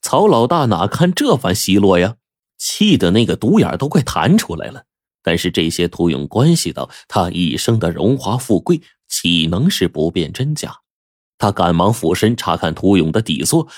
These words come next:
嘴里念叨着：“民国三十六年仲秋，霍日生经历。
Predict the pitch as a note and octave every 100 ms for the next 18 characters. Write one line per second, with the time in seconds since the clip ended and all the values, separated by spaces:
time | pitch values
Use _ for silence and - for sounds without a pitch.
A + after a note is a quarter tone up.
0 | - - F2 F2 - E2 F#2+ D#2 A#1+ -
1 | - _ _ _ _ _ - D#2 D#2+ E2
2 | E2+ E2 - E2+ F2 F2 F2 F2 G#2 F#2+
3 | E2 E2 F2 A#2 C3 A#2 - A1+ D#2 E2
4 | - - A#2 D3+ C3 F2 - - - -
5 | C3+ G#2 D2+ C#2 G2 F2+ F2+ - - -
6 | A3+ D4 D4+ - F2+ F#2 G#2+